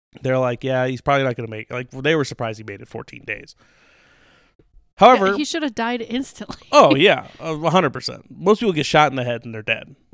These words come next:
Speaker 1: This one was like, he's like, "Nah, man. Remember, tough character. Cream of the crop." <laughs> So, uh, an-,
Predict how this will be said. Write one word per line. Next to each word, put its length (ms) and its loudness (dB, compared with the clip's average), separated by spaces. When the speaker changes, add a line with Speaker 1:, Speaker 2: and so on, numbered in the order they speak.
Speaker 1:
This 220 0
one 160 -4
was 120 -10
like, 360 -10
he's 140 -6
like, 200 -10
"Nah, 240 0
man. 340 -6
Remember, 240 -6
tough 260 -8
character. 400 -2
Cream 220 -20
of 60 -16
the 40 -18
crop." 360 -20
<laughs> 80 8
So, 460 2
uh, 380 -20
an-, 400 -2